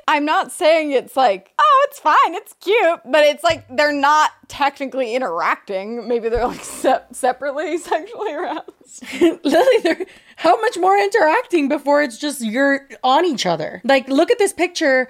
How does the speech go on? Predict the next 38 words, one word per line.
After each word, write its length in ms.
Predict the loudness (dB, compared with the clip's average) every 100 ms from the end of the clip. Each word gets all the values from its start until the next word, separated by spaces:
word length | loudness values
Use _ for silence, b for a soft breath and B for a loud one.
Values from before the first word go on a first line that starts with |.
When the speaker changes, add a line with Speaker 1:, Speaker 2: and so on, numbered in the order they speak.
| B B
Speaker 2:
where 140 | 0
they're 260 | 2 0 0
out 240 | -2 -2 -2
in 100 | -6
the 100 | -8
sun. 500 | -4 -2 -2 -4 -2
Like, 200 | -2 2
their 200 | 0 4
elbow 440 | 2 4 2 2
is, 260 | 0 -2 0
like, 280 | 0 -2 _
near, 760 | -6 -2 0 4 6 4 2 -2 -8
like, 340 | -2 -2 -2 -2
touching 400 | 0 0 0 0
them. 380 | 0 -4 -8 0
Speaker 1:
I 180 | 2 2
know, 120 | 2
but 120 | 4
I 100 | 2
think 160 | 2 0
that, 200 | 0 2
like, 200 | 0 2
technically 460 | 0 0 -2 0 2
that 180 | 2
doesn't 320 | 2 -2 -4 -12 -2
fall 280 | 4 4 4
under 320 | 2 2 0
incest 640 | 0 -4 -2 2 2 2 -10
because 360 | -16 -4 -2 0
they 120 | -2
aren't, 300 | -2 -2 -4
like, 340 | -4 -4 -4 -4
engaging 680 | -4 0 0 0 -2 -4 -2
in 340 | -2 -2 -2
sexual 480 | 0 0 0 0 2
activity, 640 | 2 2 0 0 0 -2
but 200 | 0 2
it's 280 | 2 0 -6